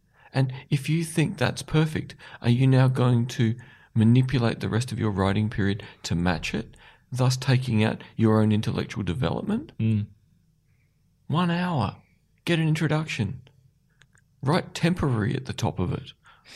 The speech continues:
Speaker 2: <laughs> I, I'm, I fully believe in writing it first, but without necessarily an, a complete idea of what
Speaker 1: Yeah.
Speaker 2: you're going to write about. Only because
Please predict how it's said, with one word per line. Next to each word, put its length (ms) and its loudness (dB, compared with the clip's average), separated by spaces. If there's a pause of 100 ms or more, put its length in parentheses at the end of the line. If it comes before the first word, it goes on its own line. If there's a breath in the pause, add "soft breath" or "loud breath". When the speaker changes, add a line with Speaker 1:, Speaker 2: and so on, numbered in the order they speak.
(140 loud breath)
Speaker 2:
<laughs> 120 6 (800 loud breath)
I, 420 4 (300 loud breath)
I'm, 340 8
I 160 6
fully 340 4
believe 360 0
in 300 -2 (400)
writing 420 0
it 140 -10
first, 400 -4
but 240 -6
without 420 -4
necessarily 800 -4
an, 280 -4
a 100 -4
complete 480 -6
idea 440 -4
of 220 -12
what 360 -4
Speaker 1:
Yeah. 200 0 (120)
Speaker 2:
you're 240 0
going 400 0
to 80 -4
write 200 0
about. 240 -2
Only 200 4
because 560 2